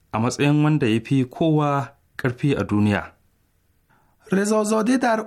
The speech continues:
Speaker 2: المپیک پکن هم شرکت کرد؟
Speaker 1: رضازاده ya halarci wasannin motsa jiki na Olympic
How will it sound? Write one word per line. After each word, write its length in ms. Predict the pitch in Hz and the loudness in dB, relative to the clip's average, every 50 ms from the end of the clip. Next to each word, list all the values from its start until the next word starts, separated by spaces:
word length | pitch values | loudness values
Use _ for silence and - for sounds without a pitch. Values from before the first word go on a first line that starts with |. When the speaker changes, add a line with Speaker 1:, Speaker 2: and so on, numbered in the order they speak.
| - 190 | -2 -2
Speaker 2:
المپیک 500 | 190 196 190 190 190 185 - - - 240 | 0 2 2 2 2 0 -2 -4 -2 -2
پکن 460 | 233 233 - 208 190 - 208 202 208 | -2 0 0 0 0 0 0 2 2
هم 180 | 208 214 208 | 2 2 2
شرکت 540 | 208 - - 202 185 180 - - 208 196 202 | 2 2 2 0 -2 -2 -2 -2 -2 -2 -2
کرد؟ 600 | - - 151 147 147 156 160 165 165 - - - _ _ _ _ _ _ _ _ _ _ _ _ _ _ _ _ _ _ _ _ - | 0 0 2 2 2 2 2 0 -4 -8 -20 -20 _ _ _ _ _ _ _ _ _ _ _ _ _ _ _ _ _ _ _ _ -4
Speaker 1:
رضازاده 920 | 123 127 120 120 131 127 127 123 123 123 123 120 139 175 185 185 185 - - _ _ _ _ _ - | -2 0 0 0 0 0 0 0 0 0 0 2 2 2 2 0 -2 -4 -10 _ _ _ _ _ -4
ya 140 | 120 143 170 | -2 -2 0
halarci 720 | 165 165 170 143 107 98 - - - 156 156 160 160 160 - | 0 2 2 0 0 -2 -4 -2 0 2 2 2 2 0 -2
wasannin 480 | - 107 107 104 - 110 104 107 123 139 147 | -2 -2 -2 -2 -2 -2 0 0 2 2 2
motsa 220 | 151 160 156 - | 2 2 0 -2
jiki 300 | 104 95 92 - - 143 | -4 -6 -4 -4 -2 0
na 240 | 147 151 147 156 - - | 2 2 2 2 0 -2
Olympic 440 | 110 107 131 160 156 160 160 - | 0 0 0 0 0 0 -2 -2